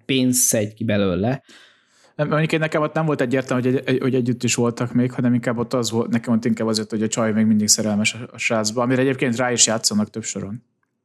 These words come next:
Speaker 1: Igen, a, ugye pont itt a csavarnál, ahogy mondtad is,
Speaker 2: Igen.
Speaker 1: hogy, hogy igen, ez, ez szerintem egy tök jó dolog. Nem tudom, tehát, hogy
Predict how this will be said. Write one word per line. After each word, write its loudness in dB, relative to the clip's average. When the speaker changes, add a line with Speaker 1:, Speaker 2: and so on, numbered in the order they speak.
Speaker 1:
Igen, 0
a, 0
ugye 2
pont 0
itt -2
a 0
csavarnál, 0
ahogy 0
mondtad -2
is, 2
Speaker 2:
Igen. 6
Speaker 1:
hogy, 2
hogy 0
igen, 0
ez, 0
ez -2
szerintem -2
egy -2
tök -6
jó -4
dolog. 0
Nem 0
tudom, 2
tehát, -2
hogy 0